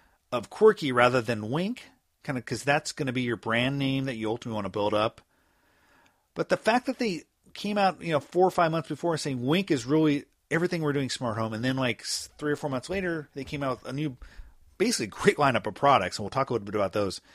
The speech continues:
and really kinda de-emphasized Wink. That was kinda curious. No one really wrote about that. I'll, I'll write about it. Um, so I, I think maybe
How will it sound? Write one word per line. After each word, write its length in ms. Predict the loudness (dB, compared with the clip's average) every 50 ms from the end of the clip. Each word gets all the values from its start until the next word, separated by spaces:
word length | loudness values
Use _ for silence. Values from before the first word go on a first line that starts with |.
| -20 -20 -20 -20 _ _ _ _
and 120 | -2 2 4
really 200 | 6 6 6 6
kinda 220 | 4 4 4 4
de-emphasized 640 | 4 4 4 4 4 2 2 0 -2 -2 0 0
Wink. 180 | -2 -4 -4 -2
That 160 | -2 0 0
was 140 | 0 -2 -2
kinda 180 | -2 -2 -4 -4
curious. 320 | -4 -4 -4 -4 -2 -2
No 120 | -2 -2
one 140 | 0 0 0
really 160 | 2 2 2
wrote 220 | 2 2 2 2 2
about 240 | 2 2 2 2 2
that. 240 | 0 2 2 0 -2
I'll, 140 | -2 -2 -2
I'll 120 | -2 0
write 220 | 2 2 2 2
about 240 | 2 2 2 2 2
it. 220 | 0 -2 -4 -6 _ _ _ _ _ _ _ _ _ _ -12
Um, 360 | -8 -8 -8 -8 -8 -12 -16 -18 _ _ _ _ _ _ _ _ _ _ _ _ _ _ _ -2
so 180 | 2 4 4
I, 80 | 6 4 4 4
I 80 | 2
think 200 | 0 0 -2 -4
maybe 640 | -2 0 0 2 2 2 0 0 -2 -2 -2 -4 -6